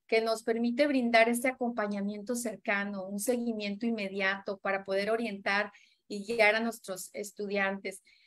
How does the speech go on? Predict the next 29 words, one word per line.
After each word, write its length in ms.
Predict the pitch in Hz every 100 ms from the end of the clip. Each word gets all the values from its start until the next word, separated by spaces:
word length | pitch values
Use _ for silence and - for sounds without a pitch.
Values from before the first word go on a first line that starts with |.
| _ _ -
Eh, 680 | 214 208 214 214 208 202 - _ _ _ _ _ _ -
que 140 | 269
buscamos 600 | 233 269 - 254 262 269
que 220 | - 226
ellos 240 | 220 269 254
descubran 800 | 226 226 - 226 233 233 208 196
y 120 | 208
desarrollen 640 | 208 214 226 202 202 214 233
las 160 | 226
fortalezas 760 | - 196 196 190 196 220 214 -
que 160 | 208
les 180 | 196 190
permitan 880 | - 196 196 226 226 - 202 196 196 _
afrontar 680 | - 190 196 190 190 202 202
lo 100 | 226
que 80 | 220
están 300 | 196 190 185
pasando. 640 | 202 196 196 180 180 170 175 _ _ - - _ _
Eh, 400 | - 220 220 214 -
de 220 | 196 233
hecho, 180 | 233 294
esta 160 | 320
semana 580 | 294 269 240 226 240 262
te 100 | 233
quiero, 420 | 220 220 240 262 - 202
o 160 | 208
les 220 | 202 190
quiero 180 | - 240
platicar 640 | 269 254 185 - 214 233